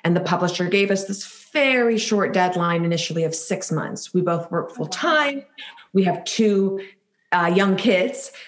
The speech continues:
Speaker 1: So I said, "Hey, I'm gonna need to rope in my husband here on this 'cause there's no way I can finish this in six months by myself." We ended up getting an extension of two and a half months, but still eight and a half months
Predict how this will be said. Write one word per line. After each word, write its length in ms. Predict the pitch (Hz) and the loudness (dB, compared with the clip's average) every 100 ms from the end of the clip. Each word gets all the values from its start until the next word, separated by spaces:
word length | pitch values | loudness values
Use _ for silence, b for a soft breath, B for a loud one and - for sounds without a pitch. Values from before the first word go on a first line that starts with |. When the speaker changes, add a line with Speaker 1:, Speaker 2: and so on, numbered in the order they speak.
| B | B
Speaker 1:
So 180 | 403 220 | 0 2
I 80 | 190 | 2
said, 220 | 190 - - | -2 -6 0
"Hey, 240 | 294 254 | 2 4
I'm 240 | 196 185 180 | 2 2 2
gonna 140 | 185 | 2
need 260 | 180 175 - | 2 0 -2
to 120 | 185 | 0
rope 260 | 175 175 180 | 2 2 2
in 140 | 170 | 2
my 140 | 170 | 2
husband 520 | 196 208 339 277 240 247 | 0 0 0 2 4 4
here 200 | 254 196 | 4 4
on 120 | 185 | 2
this 160 | 185 | 0
'cause 160 | 185 180 | 0 -2
there's 200 | 180 165 | 0 0
no 180 | 180 175 | 2 2
way 220 | 175 165 | 2 2
I 160 | - 170 | 0 0
can 360 | 185 160 156 B B B | 0 0 -2 B B B
finish 440 | - 320 277 - | -2 0 2 2
this 240 | 214 208 190 | 0 2 2
in 80 | |
six 340 | 180 - 185 - | 0 -2 -2 0
months 280 | 165 160 - | 0 0 -2
by 140 | 160 | -2
myself." 760 | 147 156 - 175 123 240 - - B B B B B _ | -2 -2 0 0 2 0 -2 -10 B B B B B _
We 200 | 180 220 | 0 2
ended 200 | 247 254 | 4 4
up 140 | 233 226 | 2 2
getting 240 | 214 202 | 2 4
an 80 | 185 | 2
extension 480 | 175 - 196 180 175 | 0 0 0 2 0
of 140 | 160 | -2
two 220 | - - | -2 0
and 80 | 185 | 0
a 40 | 170 | 2
half 320 | 190 175 175 | 2 0 0
months, 240 | 151 151 | -2 -2
but 180 | - - | -8 -12
still 520 | - - 214 180 - 196 | -12 -2 0 2 2 2
eight 140 | 202 | 2
and 100 | 208 | 2
a 40 | |
half 260 | 185 180 175 | 2 0 0
months 400 | 170 165 160 | 0 0 -2